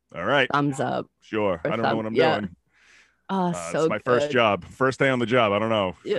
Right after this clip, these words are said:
Speaker 1: Should we go to war? Sure. Whatever."
Speaker 2: It could, it could be. We don't necessarily know. I know with, I mean, you have the prime minister and then you have all these people who work with the prime minister and they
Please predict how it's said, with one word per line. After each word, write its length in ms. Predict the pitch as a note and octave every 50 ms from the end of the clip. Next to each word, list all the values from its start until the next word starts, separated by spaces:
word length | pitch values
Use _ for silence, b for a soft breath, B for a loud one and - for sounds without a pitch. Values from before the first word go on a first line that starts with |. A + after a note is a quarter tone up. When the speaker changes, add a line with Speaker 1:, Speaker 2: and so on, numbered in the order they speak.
| - -
Speaker 1:
Should 300 | - - - A2 A2+ A2+
we 60 | C3+ B2+
go 140 | C3 C3+ C3+
to 80 | C3+
war? 320 | C3+ C#3+ D3+ D#3 D#3 D3+ C#3+
Sure. 380 | C3 - C3 B2+ G2+ F2+ E2+ D#2+
Whatever." 420 | - G2+ A2 G#2 F2 E2+ F#2 F2+ - _ _ -
Speaker 2:
It 180 | D#4 F#4+ D4+ -
could, 280 | - - F#4+ G#4+ C5 - -
it 340 | - G4+ G4+ D#4+ D#4+ D#4 -
could 340 | - - A4+ C5 A#4+ D#4 - _ _ -
be. 420 | F#4+ A4 A#4+ G#4 F#3+ C#3+ - - -
We 240 | - A3 D4+ D#4 C#4
don't 500 | - D#4+ D#4 E4+ F#4 G4 F#4+ F4 B3+ - _ _ _ -
necessarily 640 | A#3 A#3 A#3 B3 - - A#3 - A#3 A3+ A3 G#3 G#3
know. 180 | A3+ G#3 F3+ - -
I 180 | A#3 A#3 A#3
know 500 | A#3+ A#3+ A#3+ A#3+ A#3+ A#3+ B3 C4+ C4+ C4+
with, 320 | C4 B3 B3 B3+ B3 - - _ _ _ _
I 80 | - B3
mean, 220 | A#3 G#3 G3 F#3+
you 100 | F#3+ F#3+ G3
have 320 | F#3+ - - G3 G#3 G3+
the 80 | G3 F#3+
prime 300 | - - G#3 F3+ F3+ F#3
minister 440 | F#3 F3+ F3+ F#3 - - - F3+ F3
and 140 | F3 F3
then 100 | E3+ E3+
you 100 | E3+ F3
have 160 | F3+ F3+ E3 D#3+
all 120 | D#3+ D#3+
these 260 | D#3 D3+ C#3+ E3 -
people 520 | - - - F3+ - - D#3+ D#3 D#3 D#3 E3
who 160 | F3 D#3 D3+
work 340 | D3+ - G3+ D4 F4+ - -
with 100 | A#3+ -
the 80 | E3+
prime 300 | - - F#3 E3 D#3 D#3+
minister 580 | D#3+ D3+ D3+ D#3+ F3 - - D3 D3+ D3+ D3 D3
and 180 | D3 D3 D#3
they 200 | D#3 C#3+ D3 D3+